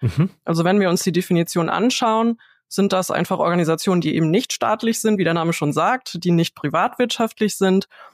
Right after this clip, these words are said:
Speaker 2: und somit eben dem dritten Sektor, dem Non-Profit-Sektor, ähm, zuzuordnen sind. Und das sind, äh, am Ende des Tages Organisationen eben, in denen Menschen sich zusammenschließen, um gemeinsame Interessen, ähm, zu vertreten und sich denen zu widmen, aber eben außerhalb der Familie im, im öffentlichen Raum.
Speaker 1: Mhm.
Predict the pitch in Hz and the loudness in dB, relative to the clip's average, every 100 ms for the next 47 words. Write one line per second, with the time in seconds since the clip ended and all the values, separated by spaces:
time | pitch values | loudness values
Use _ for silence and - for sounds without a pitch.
0 | _ - 180 190 196 175 190 180 175 220 | _ -6 0 2 2 2 2 2 2 0
1 | 214 190 185 - 170 165 160 165 226 233 | 0 0 0 0 2 2 2 0 -2 -2
2 | 214 170 165 - 165 165 - 156 156 - | -2 -2 -4 -2 0 0 0 -2 -2 -2
3 | 220 - - 143 143 151 143 170 330 - | -4 -2 -4 -2 -2 -2 0 0 -2 -6
4 | _ _ _ _ _ - 190 208 190 233 | _ _ _ _ _ -4 0 0 0 0
5 | 339 - - 214 202 - 185 208 220 240 | -2 -6 -2 0 0 0 0 0 0 0
6 | 220 220 226 185 196 180 180 - 180 220 | 0 -2 0 0 2 2 0 0 2 2
7 | 233 208 233 233 185 180 185 180 180 - | 2 2 2 2 2 2 2 2 0 -2
8 | 175 165 - 147 185 247 240 - 214 214 | -2 -2 -4 -2 0 0 0 0 0 2
9 | 202 185 165 156 165 156 151 - - 233 | 0 0 0 0 0 -2 -2 -4 -2 -2
10 | - 254 240 226 170 175 190 175 - 277 | 0 2 4 2 0 -2 -4 -6 -2 -2
11 | 240 208 190 175 - 185 180 170 196 - | -2 -2 -2 -2 -2 -2 0 -2 -4 0
12 | 185 196 - - - _ - 180 - 185 | 2 2 -2 -10 -20 _ -6 -4 0 0
13 | 180 180 185 165 170 160 - 170 170 170 | 0 -2 0 0 0 -2 0 2 4 4
14 | 147 151 143 - 165 165 151 156 165 - | 2 0 -4 -4 0 0 0 -2 -4 -4
15 | 160 139 151 139 131 139 139 135 104 98 | -4 -4 -6 -4 -2 -2 -4 -4 -4 -4